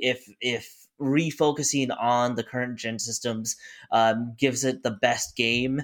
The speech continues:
uh, that we can get, then I'm all for that. Uh, it is just kinda interesting to me, 'cause, like, when you think,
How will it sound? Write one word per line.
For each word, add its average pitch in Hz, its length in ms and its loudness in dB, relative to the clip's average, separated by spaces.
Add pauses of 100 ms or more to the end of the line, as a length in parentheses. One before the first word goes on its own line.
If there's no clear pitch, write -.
(240)
uh, 113 220 6
that 120 160 0
we 120 80 -2
can 117 160 -4
get, 113 420 0
then 120 140 0
I'm 113 180 0
all 120 160 0
for 117 320 0
that. 110 380 2 (320)
Uh, - 200 6
it 165 140 6
is 226 180 6
just 254 200 0
kinda 247 200 4
interesting 143 500 0
to 120 120 -6
me, 113 140 -4
'cause, 143 180 -4
like, 151 180 2
when 160 200 2
you 190 200 0
think, 151 600 -2